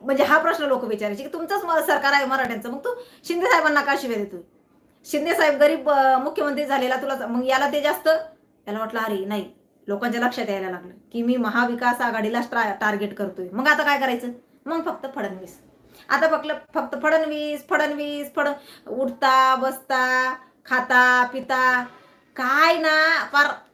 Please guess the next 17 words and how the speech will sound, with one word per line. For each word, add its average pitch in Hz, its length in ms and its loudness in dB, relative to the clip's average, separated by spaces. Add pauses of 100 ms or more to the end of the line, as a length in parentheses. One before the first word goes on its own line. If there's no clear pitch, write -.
(920)
सगळीकडे 320 400 4
फडण-, 269 280 2 (100)
फडणवीसच 262 480 -2
चालू 190 200 -10
आहे. 175 80 -12 (460)
ह्याने 269 380 0
उभे 381 280 4
केलेले 349 380 2
लोक 330 180 -2
निवडून 320 340 -2
द्या 285 140 2
म्हणतो. 240 240 -4 (280)
मी 254 120 -2
उभे 302 220 0
केलेले 285 400 0 (280)
आपल्या 254 240 -2
लेकरांसाठी, 226 520 -6